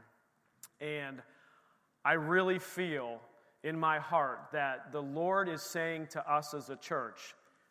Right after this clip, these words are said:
"We have not because we ask not. We have not because we ask not." And I believe that the Lord is calling us to begin to ask for bigger things, and to begin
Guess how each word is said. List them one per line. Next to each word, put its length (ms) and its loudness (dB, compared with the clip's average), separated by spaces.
"We 100 -6
have 360 4
not 340 2
because 300 -4
we 140 -8
ask 360 -6
not. 380 -16
We 120 -6
have 380 4
not 340 -2
because 300 -6
we 220 -10
ask 380 -6
not." 420 -14
And 100 -4
I 140 4
believe 440 0
that 160 -4
the 100 -2
Lord 340 0
is 140 -6
calling 520 0
us 260 -2
to 60 -10
begin 580 -6
to 200 -12
ask 380 2
for 120 -6
bigger 320 -2
things, 560 -12
and 200 0
to 100 0
begin 640 0